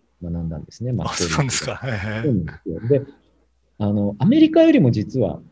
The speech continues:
Speaker 1: あの、コミュニティ通訳って言って、医療通訳とか司法通訳を含めたコミュニティの通訳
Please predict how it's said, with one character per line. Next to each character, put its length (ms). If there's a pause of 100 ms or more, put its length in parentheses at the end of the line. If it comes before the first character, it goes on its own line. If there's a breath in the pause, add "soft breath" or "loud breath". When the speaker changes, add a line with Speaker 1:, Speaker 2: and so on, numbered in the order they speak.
(120)
Speaker 1:
あ 80
の、 120
コ 140
ミ 100
ュ 40
ニ 100
テ 120
ィ 60
通 100
訳 280
っ 20
て 120
言 80
っ 20
て、 80
医 80
療 180
通 160
訳 180
と 80
か 100
司 140
法 180
通 140
訳 200
を 80
含 220
め 120
た 320 (160)
コ 60
ミ 100
ュ 40
ニ 100
テ 100
ィ 60
の 100
通 160
訳 100